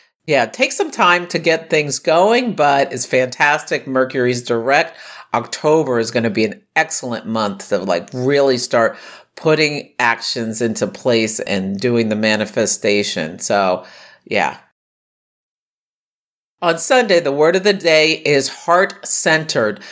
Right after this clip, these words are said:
The moon will enter the sign of Leo at nine thirty-five A M Pacific time. Leo is fixed fire. How do you shine your light?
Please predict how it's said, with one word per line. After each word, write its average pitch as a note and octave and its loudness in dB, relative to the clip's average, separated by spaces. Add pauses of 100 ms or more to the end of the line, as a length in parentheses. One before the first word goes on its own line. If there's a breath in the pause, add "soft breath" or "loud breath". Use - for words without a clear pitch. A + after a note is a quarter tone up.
(160 loud breath)
The D3 -2
moon D4+ 0
will C#4+ 2
enter F#3+ 0
the C#3+ 0
sign D#3 0
of C3 -2
Leo G#3+ 2
at C3 0
nine D3 0
thirty-five C#3 0
A B2 2
M C#3 0
Pacific C3+ -2
time. G3+ 0 (400 loud breath)
Leo G#3+ 4
is D3+ 0
fixed - -2
fire. C3 2 (540 loud breath)
How A#3+ 2
do F#3+ -6
you F#3 2
shine E3 0
your D3 2
light? B2 0